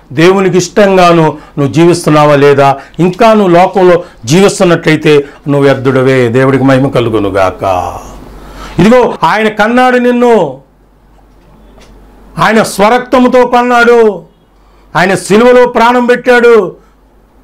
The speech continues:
పాపిగా నశించి నిత్య నరకాగ్నిలోకి వెళ్ళకుండగా నిత్య జీవంలో ఉండాలని దేవుడు మనల్ని కన్నాడండి. విలువైన రక్తం పెట్టి కొన్నాడు. దేవుడికి మహిమ కలుగునుగాక. ఆయన బిడ్డవైన నీవు,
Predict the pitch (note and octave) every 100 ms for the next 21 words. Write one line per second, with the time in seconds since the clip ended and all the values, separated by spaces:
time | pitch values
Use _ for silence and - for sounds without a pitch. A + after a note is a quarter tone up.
0 | _ _ _ - A#3 F#3+ A#3+ B3+ A#3 A3+
1 | B3+ B3 B3 A#3+ - - F#3+ - A#3 A#3
2 | A#3+ A#3+ G#3+ B3 A#3 A#3+ A#3 A#3+ A#3 A#3
3 | F3+ - D#3+ A3 A3+ C4 A3 - - A#2+
4 | E3 B3 B3+ B3 B3 A#3+ A#3+ A#3 A3+ G3
5 | - _ C#3+ G#3+ A3 G#3 F#3+ F#3+ F#3+ F#3
6 | D3+ D3+ - _ _ - E3 F3 F3 D#3+
7 | D3 C#3+ C3+ B2 - _ _ - C#3+ D#3+
8 | E3+ E3 E3 D#3 D#3+ D3 D#3 D3+ G3 G#3
9 | E3 - _ _ B2+ B2+ A2+ A2 A#2+ C3+
10 | C#3 C#3+ C#3+ D3 C#3+ C3 A#2+ A2+ A2 A2
11 | - F3 - - E3 G3 G3+ G#3 G#3 B3
12 | B3+ B3 B3 B3+ A#3+ A3